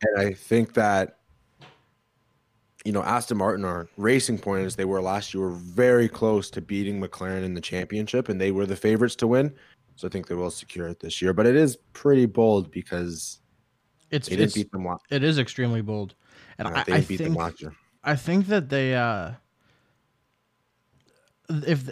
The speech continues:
Speaker 2: if they stick to copying Mercedes car from the year before, then <laughs> they definitely will beat the, <laughs> the McLaren cars. But if the, if they make their own car, you never, you never know where they might end up on the grid.
Speaker 1: Mm-hmm.
Speaker 2: If they get that
Speaker 1: And
Speaker 2: W eleven this year,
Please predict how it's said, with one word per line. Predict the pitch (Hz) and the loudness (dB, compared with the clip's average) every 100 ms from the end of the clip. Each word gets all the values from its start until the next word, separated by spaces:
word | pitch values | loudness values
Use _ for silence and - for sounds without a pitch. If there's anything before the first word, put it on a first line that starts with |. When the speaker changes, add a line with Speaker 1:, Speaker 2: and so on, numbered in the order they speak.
| 165 | 2
Speaker 2:
if | 143 | 4
they | 170 | 4
stick | 139 - 208 214 - | 4 2 0 0 0
to | 175 156 131 | 2 2 2
copying | 147 147 147 135 127 | 2 2 4 6 4
Mercedes | 123 135 131 120 | 2 0 0 -2
car | 127 | -2
from | 113 123 | -4 -6
the | 117 | -6
year | 113 | -6
before, | 110 - 123 165 202 _ _ _ _ | -8 -8 -6 -6 -8 _ _ _ _
then | 131 143 156 131 175 | 2 6 6 8 6
<laughs> | - | 6
they | 196 | 6
definitely | 151 170 170 175 131 131 | 6 2 4 4 4 4
will | 123 | 2
beat | 120 120 - - 165 - - | 0 -4 -6 -14 -6 -4 -4
the, | 139 135 | 0 2
<laughs> | 139 | 6
the | 180 139 | 6 8
McLaren | 170 156 - 147 127 123 | 6 4 4 4 4 2
cars. | 120 113 110 107 - - - - 139 - - | 0 -4 -4 -8 -14 -20 -18 -18 -18 -18 -4
But | 139 139 | 0 4
if | 147 127 | 4 2
the, | 131 131 | 0 2
if | 175 | 4
they | 214 | 4
make | 214 262 | 4 4
their | - 175 | 4 6
own | 190 247 | 6 6
car, | 127 113 | 2 0
you | 123 | 0
never, | 135 139 | -2 -2
you | 120 | -4
never | 139 147 | -4 -2
know | 139 151 | -2 0
where | 123 | 0
they | 117 | 0
might | 117 | 0
end | 117 117 | 0 0
up | 117 | -2
on | 113 | -4
the | 107 | -6
grid. | 107 101 95 - _ _ _ _ - | -6 -8 -8 -14 _ _ _ _ -8
Speaker 1:
Mm-hmm. | 107 104 87 - _ - | -4 -2 -4 -8 _ -4
Speaker 2:
If | |
they | 139 | 0
get | 165 175 | 2 4
that | |
Speaker 1:
And | 151 | 4
Speaker 2:
W | - - - | 6 6 4
eleven | 131 131 135 175 | 2 0 0 -2
this | 175 165 | -4 -4
year, | 180 196 233 | -4 -4 -6